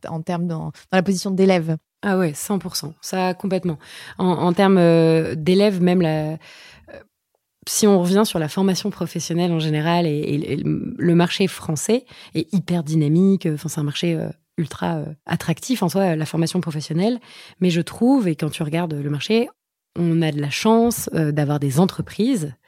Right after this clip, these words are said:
Speaker 2: euh, qui, et un État qui finance notre formation. On a quand même, euh, près de cinq cents euros, euh, pour les salariés quasiment tous les ans, euh, pour que tu puisses te faire former, euh,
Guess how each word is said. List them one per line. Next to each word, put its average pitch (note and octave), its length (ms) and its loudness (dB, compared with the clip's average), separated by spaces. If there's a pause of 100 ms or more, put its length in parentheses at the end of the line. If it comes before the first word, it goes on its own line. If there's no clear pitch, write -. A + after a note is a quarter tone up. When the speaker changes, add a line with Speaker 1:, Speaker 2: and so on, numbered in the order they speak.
(420)
Speaker 2:
euh, D#3 60 -2
qui, F#3+ 540 0
et C#3+ 260 2
un C#3 180 0
État G3+ 420 0
qui - 220 -14
finance F#3+ 640 2
notre D#3+ 200 -2
formation. D#3 380 -2 (100)
On - 60 -8
a C#3 40 -8
quand D3+ 100 -6
même, F3 200 0
euh, C#3 140 -8 (420)
près F#3 180 -2
de D3+ 180 2
cinq D3+ 200 -4
cents E3 160 -2
euros, D#3 360 0
euh, D#3 120 0
pour D#3+ 160 -4
les D3+ 80 0
salariés D3+ 460 -2
quasiment D3+ 300 -2
tous - 140 -10
les C#3+ 180 -2
ans, F3+ 260 0
euh, D3+ 60 -2
pour - 160 -8
que - 80 -20
tu - 80 -18
puisses - 180 -16
te D#3+ 80 -8
faire C#3 180 -8
former, D#3+ 460 -4
euh, D3+ 40 -4